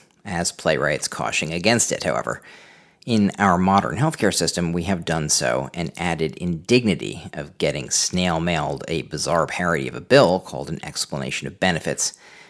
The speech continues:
at the end, to wit, Explanation of Crucifixion, E O C. The following is not a bill.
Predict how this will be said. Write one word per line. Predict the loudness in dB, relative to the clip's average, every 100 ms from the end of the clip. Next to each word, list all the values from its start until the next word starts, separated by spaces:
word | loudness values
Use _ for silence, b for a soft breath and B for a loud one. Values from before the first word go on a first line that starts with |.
| B
at | -18 -14
the | -4 2
end, | 2 0 -4 B B B B -10
to | -6
wit, | -4 -4 -6 -10 -20 _ _ _ B B B B B B -2
Explanation | 0 0 4 4 4 0
of | -2
Crucifixion, | 2 2 2 0 -2 -4 -8 B B B B -8
E | -2 -2
O | 0
C. | 0 -2 -12 _ _ _ _ b b
The | -8
following | 2 6 8 8 4 0
is | -4 -6
not | -4 0 0
a |
bill. | 2 -2 -4